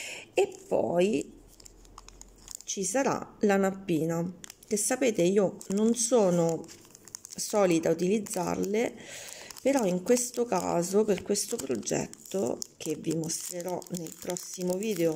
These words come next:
dove appunto andremo a realizzarlo, ehm, mi è piaciuto veramente tanto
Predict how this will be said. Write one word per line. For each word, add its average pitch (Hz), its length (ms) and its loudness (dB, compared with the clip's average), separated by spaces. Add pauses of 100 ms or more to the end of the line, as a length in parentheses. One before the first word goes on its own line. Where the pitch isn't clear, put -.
dove 170 420 0
appunto 220 480 2
andremo 170 340 0
a 160 60 -4
realizzarlo, 175 920 -6 (1300)
ehm, 170 1200 0 (840)
mi 233 120 2
è 226 80 2
piaciuto 233 580 0
veramente 175 580 0
tanto - 640 -4